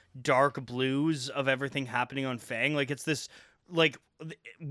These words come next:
warm kind of, like, you know, uh, li-, like, juxtaposition to the cool danger on Fang is just this, like,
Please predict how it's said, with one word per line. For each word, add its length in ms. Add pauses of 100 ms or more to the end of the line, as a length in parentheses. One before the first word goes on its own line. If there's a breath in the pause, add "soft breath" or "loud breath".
(120)
warm 880
kind 260
of, 60
like, 300 (480 soft breath)
you 120
know, 400 (180)
uh, 600 (360)
li-, 260
like, 280
juxtaposition 1120
to 100
the 320 (380 soft breath)
cool 480
danger 680
on 140
Fang 520
is 120
just 260
this, 200
like, 280